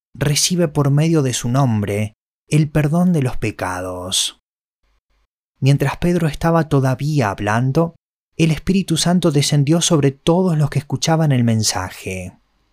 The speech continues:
Los defensores de la circuncisión que habían llegado con Pedro se quedaron asombrados de que el don del Espíritu Santo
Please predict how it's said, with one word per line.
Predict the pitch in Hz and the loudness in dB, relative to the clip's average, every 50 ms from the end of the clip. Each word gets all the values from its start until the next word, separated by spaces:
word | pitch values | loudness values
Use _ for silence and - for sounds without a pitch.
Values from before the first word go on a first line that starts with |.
| _ _ _ _ _ _ _ _ _ _ _ _ _ | _ _ _ _ _ _ _ _ _ _ _ _ _
Los | _ 107 104 107 | _ 0 2 2
defensores | 113 - - 110 104 - - 127 127 117 107 | 2 2 2 0 2 4 4 4 4 4 0
de | 104 | -2
la | 104 104 | -2 -2
circuncisión | - - 117 98 - - 110 104 - 113 104 - - 117 113 117 117 131 143 151 - _ _ _ | -2 -2 -4 -4 -2 -2 -2 -2 0 0 0 0 2 2 2 4 4 4 2 0 -2 _ _ _
que | - - 147 | 0 2 2
habían | 139 151 165 170 165 | 4 4 2 2 2
llegado | 151 - 151 139 143 156 156 143 120 - | 2 2 2 2 2 2 2 2 0 0
con | - 104 101 95 | 0 -2 -4 -2
Pedro | - 110 117 127 123 143 147 160 165 160 - _ _ _ _ | 0 0 0 2 2 2 2 2 0 -2 -8 _ _ _ _
se | - - 170 | -2 -2 0
quedaron | 147 170 160 175 180 190 180 165 | 2 2 2 2 4 4 2 4
asombrados | 147 - - 156 147 143 139 143 160 170 165 180 180 - - - | 2 2 4 4 4 6 6 4 4 2 2 2 0 0 -2 0
de | 131 143 147 147 | 0 0 0 2
que | - 156 151 - - | 2 0 0 2 2
el | 143 151 151 143 123 | 2 2 2 4 4
don | 147 160 170 156 | 4 4 4 4
del | 123 104 104 | 4 2 0
Espíritu | 101 - - - 117 110 110 - - 104 | -4 -4 -4 -4 -4 -4 -4 -6 -6 -4
Santo | - - 135 131 139 151 151 143 - 165 165 170 | -2 0 2 2 4 2 2 2 2 2 2 0